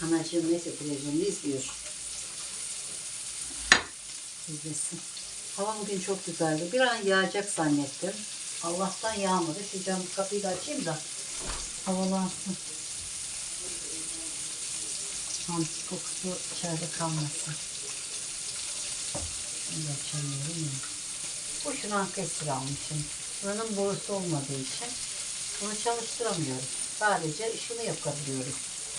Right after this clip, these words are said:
Heh, ışık yanıyor sadece. Başka bir şey yok. Bunları hep şeyle sileceğim yalnız. Benim, e, buhar makinem var ya. Hep buralarını tekrardan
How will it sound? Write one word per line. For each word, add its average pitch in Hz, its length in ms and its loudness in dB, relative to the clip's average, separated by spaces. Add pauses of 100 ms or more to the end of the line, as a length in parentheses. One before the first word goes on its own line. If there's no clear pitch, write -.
(420)
Heh, - 540 -2
ışık - 240 -2
yanıyor 127 380 0
sadece. 139 400 -2 (1300)
Başka 180 300 -4
bir - 120 -4
şey - 100 -4
yok. 185 260 -2 (2500)
Bunları 196 280 4
hep 190 200 0
şeyle 185 220 2
sileceğim 165 600 2
yalnız. 147 320 2 (920)
Benim, 175 260 2 (180)
e, 143 40 2 (520)
buhar 170 240 4
makinem 165 460 2
var 233 140 2 (100)
ya. 143 100 2 (680)
Hep 165 220 -2
buralarını 175 540 -2
tekrardan 170 580 -2